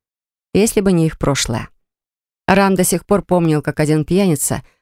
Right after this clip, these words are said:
рассказывал ему историю о том, как его светлая чистая девочка уехала с каким-то взрослым мужиком на проклятом бумере. «Пап,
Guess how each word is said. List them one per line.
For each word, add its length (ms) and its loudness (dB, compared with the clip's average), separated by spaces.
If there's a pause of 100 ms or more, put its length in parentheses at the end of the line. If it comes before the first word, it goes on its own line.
(140)
рассказывал 640 0
ему 220 0
историю 340 0
о 60 -2
том, 160 -4
как 180 -4
его 120 0
светлая 380 -2
чистая 360 -2
девочка 500 -2 (480)
уехала 320 2
с 80 -4
каким-то 420 0
взрослым 440 0
мужиком 400 0
на 80 0
проклятом 500 -2
бумере. 380 -2 (1500)
«Пап, 300 0